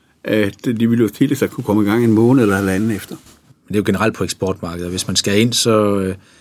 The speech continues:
Speaker 2: så er det ikke meget anderledes end den første tur på golfbanen. Den er usandsynlig dyr med de kø-, køler, man skal købe.
Speaker 1: Ja, ja.
Speaker 2: Men så bliver de efterfølgende tilsvarende billigere.
Speaker 1: Jamen, vi har jo set nogle, nogle eksempler, hvor, hvor, hvor man ryger ind i nogle andre regler også. Og sådan, og det,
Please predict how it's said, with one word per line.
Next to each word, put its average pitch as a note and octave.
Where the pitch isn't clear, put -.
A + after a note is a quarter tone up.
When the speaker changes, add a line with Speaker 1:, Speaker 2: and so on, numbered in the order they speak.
Speaker 2:
så -
er -
det A2+
ikke A#2
meget A2
anderledes A2+
end F2+
den F#2
første G#2
tur G#2+
på F#2
golfbanen. F#2
Den G2
er F#2
usandsynlig F2+
dyr F#2+
med E2+
de F2+
kø-, -
køler, G#2
man F#2+
skal -
købe. G2
Speaker 1:
Ja, F#2
ja. A#2
Speaker 2:
Men F#2
så A#2
bliver A2+
de G#2+
efterfølgende G2
tilsvarende F#2+
billigere. F#2+
Speaker 1:
Jamen, -
vi G2
har -
jo G2
set -
nogle, G2
nogle G2
eksempler, A2
hvor, F#2+
hvor, F#2+
hvor F#2+
man G2
ryger G2+
ind A2
i A#2
nogle G#2+
andre C#3+
regler F#2+
også. F#2
Og A2
sådan, A2+
og A2+
det, A#2+